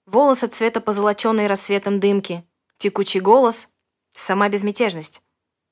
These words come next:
Сложно вообразить, что такой вообще умеет переживать. Нил.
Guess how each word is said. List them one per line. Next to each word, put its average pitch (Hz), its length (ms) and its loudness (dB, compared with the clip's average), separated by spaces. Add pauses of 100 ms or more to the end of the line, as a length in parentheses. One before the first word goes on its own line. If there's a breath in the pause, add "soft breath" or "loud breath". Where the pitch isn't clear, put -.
(260)
Сложно 208 420 2
вообразить, 185 500 4
что - 200 -4
такой 170 300 -2
вообще 175 360 -2
умеет 160 360 -6
переживать. 156 560 -6 (2250)
Нил. 175 400 0